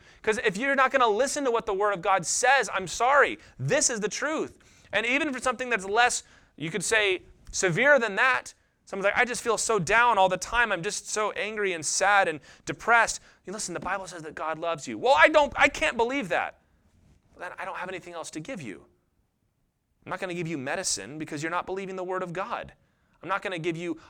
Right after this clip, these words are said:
a ten months of counseling 'cause you're not believing the simple Word of God. If we're not gonna do that, what are we doing? This is why Christians in counseling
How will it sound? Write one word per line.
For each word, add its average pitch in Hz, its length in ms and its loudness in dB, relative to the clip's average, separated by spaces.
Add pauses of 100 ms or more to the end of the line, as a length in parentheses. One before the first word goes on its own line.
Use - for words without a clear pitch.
(140)
a - 80 -6
ten - 360 -4
months 175 220 -2
of 160 80 -6
counseling 175 520 -2
'cause 180 180 -6
you're 214 100 -4
not 214 200 0
believing 202 280 -6
the 196 80 -8
simple 196 360 -8
Word 196 160 -6
of 180 100 -8
God. 208 320 -2
If 131 100 -12
we're 202 120 -4
not 233 120 -4
gonna 208 160 -10
do 233 160 -10
that, 220 160 0
what 220 120 -4
are 208 40 -2
we 202 120 -6
doing? 170 480 -8 (1080)
This 175 140 -6
is 214 100 -4
why 226 300 4 (260)
Christians 208 800 -2 (300)
in 175 180 -4
counseling 170 640 0